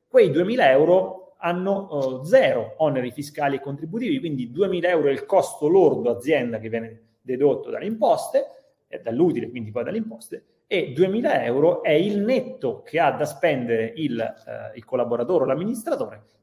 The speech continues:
per, eh, per utilizzare appunto attraverso questo piano di welfare aziendale. Quindi capite che viene annullato di fatto il, il cuneo fiscale.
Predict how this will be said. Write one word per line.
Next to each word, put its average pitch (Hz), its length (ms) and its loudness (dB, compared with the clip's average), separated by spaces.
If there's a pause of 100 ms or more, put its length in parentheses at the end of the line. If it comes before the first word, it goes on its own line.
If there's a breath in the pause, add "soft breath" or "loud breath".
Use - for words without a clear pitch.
(140)
per, 131 320 4
eh, 127 840 0
per 151 140 2
utilizzare 143 540 -2
appunto 113 480 -10 (200)
attraverso 131 500 -2
questo 131 240 -8
piano 117 180 -4
di 120 60 -8
welfare 117 360 -8
aziendale. 120 400 -10 (180 soft breath)
Quindi 196 200 -4
capite 202 280 0
che 156 140 -2
viene 143 400 2
annullato 180 760 0
di 127 120 -10
fatto 127 460 -4
il, 123 540 -2 (640)
il 160 120 0
cuneo 147 240 0
fiscale. 113 460 -6